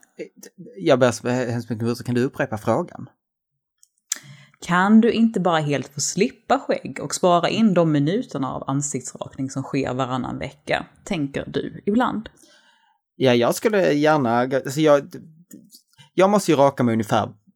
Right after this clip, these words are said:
Speaker 1: varannan dag. Och det är inte för
Speaker 2: Mm.
Speaker 1: att jag får skägg, det är för att jag får strån.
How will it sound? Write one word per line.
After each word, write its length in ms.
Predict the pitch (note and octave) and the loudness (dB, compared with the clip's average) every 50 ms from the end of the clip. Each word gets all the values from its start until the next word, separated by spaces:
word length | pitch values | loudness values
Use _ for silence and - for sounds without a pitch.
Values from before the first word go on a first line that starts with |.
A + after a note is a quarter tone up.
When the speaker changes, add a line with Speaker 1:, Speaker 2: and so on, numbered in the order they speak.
| _ _ _ _ _ _ _ _ _ _ _ - - | _ _ _ _ _ _ _ _ _ _ _ -4 -2
Speaker 1:
varannan 460 | B2+ B2 A2 A2+ G#2+ G#2 G#2 G2+ G2+ | 0 0 2 0 0 -2 -4 -6 -6
dag. 220 | - G2+ - - - _ _ _ _ _ _ _ _ _ _ _ _ _ _ _ _ - | -6 -6 -8 -10 -14 _ _ _ _ _ _ _ _ _ _ _ _ _ _ _ _ -2
Och 80 | C#3 | 0
det 60 | C3+ D#3+ | 2 2
är 60 | F#3+ | 4
inte 120 | A3+ D#3+ | 4 2
för 80 | D3 D#3 | 2 2
Speaker 2:
Mm. 20 | |
Speaker 1:
att 60 | C#3+ | 2
jag 120 | D3 C3+ - | 2 0 2
får 160 | - C3 A2 | 0 -2 -2
skägg, 480 | G#2 - - G3 E3+ A#2+ F#2 A#2 A#2+ - - | -2 -2 0 0 0 0 -2 -6 -12 -4 0
det 80 | C3+ C#3 | 0 0
är 40 | C3 | 2
för 120 | - B2 | 0 -4
att 80 | A#2 - | -6 -6
jag 100 | - - | -6 -6
får 140 | - B2 - | -6 -6 -4
strån. 640 | - - - - - C3+ C3+ - - - - - | -6 -10 -10 -8 -6 -6 -4 -4 -6 -10 -12 -16